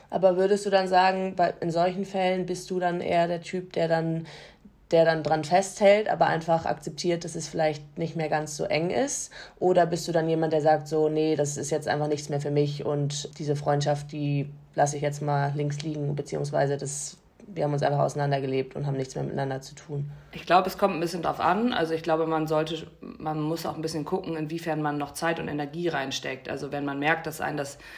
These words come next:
Speaker 2: negativ immer wieder irgendwie ein bisschen runterzieht oder man immer denkt so, „Warum mache ich das eigentlich? Es passt einfach nicht mehr“,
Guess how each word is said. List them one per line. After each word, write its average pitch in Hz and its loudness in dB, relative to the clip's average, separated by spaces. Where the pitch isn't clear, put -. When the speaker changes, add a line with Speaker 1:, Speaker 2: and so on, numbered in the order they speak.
Speaker 2:
negativ 175 4
immer 160 0
wieder 160 4
irgendwie 147 -2
ein 147 -6
bisschen 170 0
runterzieht 190 2
oder 151 0
man 147 0
immer 156 4
denkt 156 2
so, 151 0
„Warum 147 4
mache 156 2
ich 156 -4
das 160 -4
eigentlich? 143 -2
Es - -12
passt - -2
einfach 139 -6
nicht 139 -8
mehr“, 151 -2